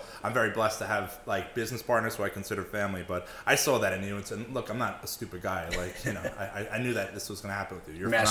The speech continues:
Speaker 1: phenomenal.
Speaker 2: degree in psych.
Speaker 1: No, but I saw it. You're a great guy. That's like me saying, "Hey, Dan, you're gonna be a great dad."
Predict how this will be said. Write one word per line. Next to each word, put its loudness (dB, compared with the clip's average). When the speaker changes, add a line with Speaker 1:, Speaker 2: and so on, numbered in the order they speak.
Speaker 1:
phenomenal. 2
Speaker 2:
degree 2
in -2
psych. 4
Speaker 1:
No, 6
but 8
I 6
saw 12
it. 12
You're 12
a 12
great 12
guy. 10
That's 8
like 8
me 6
saying, 8
"Hey, 8
Dan, 6
you're 4
gonna 4
be 6
a -2
great 6
dad." 4